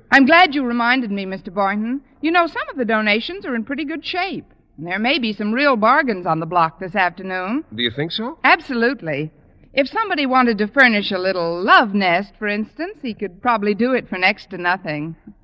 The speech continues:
Speaker 2: I'll bet he could at that.
Speaker 1: Yes, sir. Anybody with marriage on his mind could save a pretty penny today. Get a real cozy apartment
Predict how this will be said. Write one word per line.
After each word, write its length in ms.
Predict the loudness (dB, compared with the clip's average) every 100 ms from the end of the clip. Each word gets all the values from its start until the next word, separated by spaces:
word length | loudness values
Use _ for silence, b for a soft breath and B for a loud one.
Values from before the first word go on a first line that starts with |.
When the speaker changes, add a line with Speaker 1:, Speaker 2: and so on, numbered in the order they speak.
| -16
Speaker 2:
I'll 260 | -8 -6
bet 200 | -2 0
he 80 | 0
could 260 | 0 2 2
at 160 | 0
that. 300 | 2 2 2
Speaker 1:
Yes, 300 | 4 6 4
sir. 580 | 2 2 4 4 4 0 -4 B B
Anybody 380 | 0 2 2
with 240 | 0 -4 -2
marriage 480 | 0 2 2 -2 -2
on 160 | -4
his 120 | -6
mind 480 | -6 -2 0 0 -2
could 140 | -8 -6
save 240 | 0 0 0
a 80 |
pretty 300 | -6 -6 -6
penny 420 | -4 -2 0 0 -2
today. 760 | -4 -4 -2 0 0 -2 -6 _ -20 -20 _ -10
Get 160 | -4 -2
a 60 | 0
real 340 | 2 2 2
cozy 380 | 0 0 0 -2
apartment 580 | -2 0 0 -2 -14